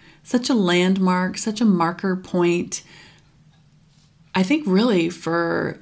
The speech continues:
the end of this year that we are all looking forward to it.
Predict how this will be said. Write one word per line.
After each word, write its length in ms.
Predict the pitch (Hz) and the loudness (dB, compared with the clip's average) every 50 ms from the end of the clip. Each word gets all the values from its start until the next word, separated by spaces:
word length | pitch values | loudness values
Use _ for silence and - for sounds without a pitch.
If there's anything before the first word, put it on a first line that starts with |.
| _ | _
the 220 | - - 160 - - | -6 -6 -4 -2 0
end 200 | 180 208 220 202 | 0 0 2 0
of 200 | 165 151 151 156 | 0 -2 0 0
this 240 | 175 190 185 - | 0 0 0 -2
year 500 | 156 151 190 208 - - - - - - - _ | 0 0 0 0 -2 -4 -8 -10 -12 -18 -14 _
that 240 | 160 156 147 - | -8 -8 -6 -6
we 160 | 160 175 170 147 | -4 -4 -2 -2
are 200 | 135 156 151 - | -2 -4 -4 -4
all 220 | 156 160 160 165 | -4 -4 -2 -2
looking 300 | 165 160 160 - 165 160 | -4 -6 -4 -4 -4 -4
forward 340 | 160 - 151 147 143 143 147 | -4 -4 -4 -4 -4 -4 -6
to 180 | - - 147 | -8 -8 -6
it. 180 | 139 139 - - | -8 -8 -10 -14